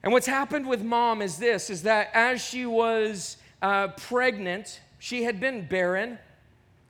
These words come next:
dealing with infertility. She had been, uh,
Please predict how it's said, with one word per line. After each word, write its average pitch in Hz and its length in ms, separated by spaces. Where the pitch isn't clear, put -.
dealing 202 320
with 190 160
infertility. 180 760
She - 160
had 226 100
been, 240 320
uh, 185 240